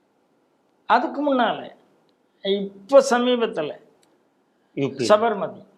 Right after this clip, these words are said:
Speaker 1: சபர்மதி நடந்த உடனே அஸ்வினி வைஷ்ணவ் சொன்னாரு, இது வந்து தெளிவான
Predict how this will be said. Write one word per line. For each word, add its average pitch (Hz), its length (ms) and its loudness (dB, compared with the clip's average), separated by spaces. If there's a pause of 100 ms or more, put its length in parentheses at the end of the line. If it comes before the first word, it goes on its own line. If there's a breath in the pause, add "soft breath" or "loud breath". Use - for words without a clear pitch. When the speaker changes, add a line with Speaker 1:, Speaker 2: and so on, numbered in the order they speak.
(1080)
Speaker 1:
சபர்மதி 240 720 2
நடந்த 202 340 2
உடனே 208 300 0
அஸ்வினி 233 640 0
வைஷ்ணவ் 185 560 -2
சொன்னாரு, 143 360 -8 (180)
இது 190 240 0
வந்து 170 320 -4
தெளிவான 190 560 0